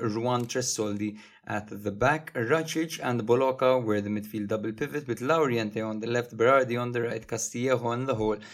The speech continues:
and Pinamonti up front. For Lazio, it was a four three three with Provedel in goal,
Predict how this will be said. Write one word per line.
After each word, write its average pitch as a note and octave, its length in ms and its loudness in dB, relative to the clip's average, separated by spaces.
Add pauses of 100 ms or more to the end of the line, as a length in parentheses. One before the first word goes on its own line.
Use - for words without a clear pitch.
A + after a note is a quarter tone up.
(240)
and G#2+ 160 -4
Pinamonti G#2+ 680 2
up G#2 180 -6
front. A2+ 440 0
For A2+ 240 -4
Lazio, C#3+ 480 2
it C#3+ 100 -4
was A2 100 -4
a A2 60 -2
four G#2+ 240 -2
three G#2+ 240 -4
three C#3+ 260 -4
with A#2+ 200 -4
Provedel G#2+ 520 2
in G#2+ 140 0
goal, G#2 220 0